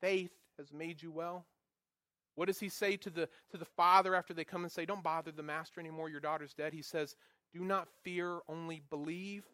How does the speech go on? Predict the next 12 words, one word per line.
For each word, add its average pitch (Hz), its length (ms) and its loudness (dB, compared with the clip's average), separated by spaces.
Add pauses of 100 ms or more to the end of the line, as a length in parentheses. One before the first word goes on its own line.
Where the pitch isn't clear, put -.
(1000)
Fear, 196 320 2 (160)
faith, 190 300 4 (120)
fear, 196 240 2
faith. 196 320 4
It 151 120 -4
just 190 240 -6
keeps - 380 -10 (380)
repeating, 202 580 -4
cycling 185 600 -6
over 190 300 2
and 185 80 -2
over. 202 340 2